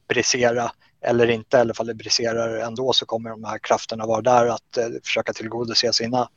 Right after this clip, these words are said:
sina intressen. Och det är ju som du säger att Sydafrika är en väldigt, eh, viktig geografisk placering. Eh, speciellt i samband med en stor konflikt över att se att Suezkanalen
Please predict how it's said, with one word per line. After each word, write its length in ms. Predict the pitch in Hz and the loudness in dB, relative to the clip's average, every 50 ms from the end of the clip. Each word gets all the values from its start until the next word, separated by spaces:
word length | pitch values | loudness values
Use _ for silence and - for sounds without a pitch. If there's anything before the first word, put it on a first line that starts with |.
| _ - - - - - - - - | _ -20 -18 -16 -16 -16 -18 -6 0
sina 260 | - - 120 120 131 | 2 4 4 4 4
intressen. 500 | 127 117 - 127 - - - 117 113 123 | 2 4 2 2 4 2 0 -2 -4 -4
Och 120 | 131 123 | -2 0
det 60 | 127 | 4
är 40 | 131 | 6
ju 60 | 135 | 6
som 160 | 127 - 147 117 | 6 6 4 2
du 60 | 107 | 2
säger 300 | - - 120 147 139 107 | 2 2 4 4 2 2
att 120 | 104 - | 0 -4
Sydafrika 600 | - - 120 110 107 113 117 - - 127 - 110 104 104 104 104 - - 80 | -4 -4 -2 0 0 0 0 0 -2 -2 -2 -4 -6 -6 -8 -10 -10 -8 -6
är 160 | - 107 120 | -2 0 0
en 100 | 139 131 | 2 0
väldigt, 440 | 104 98 104 110 - - _ _ 127 | 0 -4 -6 -10 -12 -14 _ _ -2
eh, 300 | 120 120 120 120 120 117 | -2 -2 -2 -2 -4 -6
viktig 320 | 113 135 - - - 117 | -6 -10 -10 -8 -6 -6
geografisk 680 | 113 110 110 113 113 117 117 110 - - 110 - - - | -6 -4 -6 -6 -4 -4 -4 -4 -4 -4 -6 -6 -6 0
placering. 540 | - 117 110 - 117 120 135 147 65 135 - _ _ _ _ _ _ _ _ _ _ _ _ 143 | 0 2 2 4 4 4 2 2 0 -2 -8 _ _ _ _ _ _ _ _ _ _ _ _ -4
Eh, 240 | 143 139 139 135 | -2 0 0 0
speciellt 560 | 131 - - - 101 - 117 110 127 - - 139 | 0 0 2 2 4 4 4 2 2 2 2 2
i 40 | |
samband 380 | 117 - 127 123 117 113 110 113 | 4 4 4 4 2 0 -4 -4
med 100 | 113 113 | -6 -6
en 80 | 110 110 | -6 -6
stor 260 | - - 110 113 107 | -4 -4 -4 -4 -2
konflikt 580 | - - 110 - - 117 110 - - - - | -2 -2 -2 0 0 -2 -2 -2 -4 -2 0
över 240 | 123 113 113 117 113 | 2 2 2 2 0
att 300 | 110 110 95 - _ - | 0 -2 -4 -8 _ -10
se 200 | - - - 131 | -6 2 6 6
att 180 | 120 110 - - | 6 6 4 0
Suezkanalen 1600 | - - - - - 131 120 120 110 - - - 123 113 113 113 110 - _ - - 127 117 113 117 123 131 135 135 131 127 123 | -2 0 0 2 2 4 6 6 6 6 4 4 4 4 4 2 0 -4 _ 0 0 4 6 8 8 8 8 8 6 6 4 2